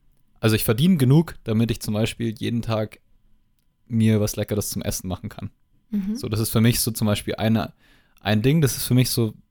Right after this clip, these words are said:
Speaker 1: das ist für mich halt sau wichtig, so dass ich einfach mir darüber keine Gedanken machen muss, was ich mir zum Beispiel heute zum Essen mache oder so.
Speaker 2: Mhm.
Speaker 1: Dass wenn ich sag, äh, ich will mir heute bei Restaurant X Y was bestellen, dann kann ich das machen. Und muss mir keine Gedanken machen, dass ich am Ende vom Monat oder so halt Geldprobleme hab.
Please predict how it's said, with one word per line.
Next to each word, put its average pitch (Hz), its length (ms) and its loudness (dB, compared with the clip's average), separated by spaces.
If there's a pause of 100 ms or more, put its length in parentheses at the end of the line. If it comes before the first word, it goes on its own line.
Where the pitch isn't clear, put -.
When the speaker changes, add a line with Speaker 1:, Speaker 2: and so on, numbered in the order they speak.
(100)
Speaker 1:
das - 220 -8
ist - 80 -8
für 113 100 -2
mich 117 180 2
halt 117 200 -4
sau 107 240 0
wichtig, - 440 -6
so - 160 -20
dass 98 160 -8
ich - 220 -20
einfach 110 340 0
mir 107 120 0
darüber 110 420 0
keine 104 220 -4
Gedanken 101 380 -4
machen 107 180 -4
muss, 104 220 -6
was 104 140 -8
ich - 80 -16
mir 101 80 -8
zum - 140 -10
Beispiel 101 260 -8
heute 107 220 -4
zum - 180 -12
Essen - 240 -8
mache - 180 -12
oder - 140 -10
so. 98 180 -12 (600)
Speaker 2:
Mhm. 214 100 -10
Speaker 1:
Dass - 160 -8
wenn 107 100 0
ich 104 100 -4
sag, 110 360 -2
äh, 98 340 -4 (300)
ich - 160 -16
will 113 120 2
mir 107 120 4
heute 110 440 0 (800)
bei 101 440 -2 (300)
Restaurant 110 500 -2
X - 160 -4
Y 139 340 -4
was 113 140 0
bestellen, 131 380 0
dann 123 100 0
kann 117 160 -4
ich 110 60 -4
das - 180 -12
machen. 98 260 -8 (840)
Und 104 60 -4
muss 110 160 -2
mir 104 80 0
keine 104 260 2
Gedanken 101 340 -4
machen, 104 180 -2
dass 101 160 -4
ich - 80 -8
am 95 120 -6
Ende 101 240 0
vom 101 160 -8
Monat 101 220 -2
oder 98 140 -2
so 98 220 -2
halt 98 180 -6
Geldprobleme 92 520 -8
hab. - 160 -10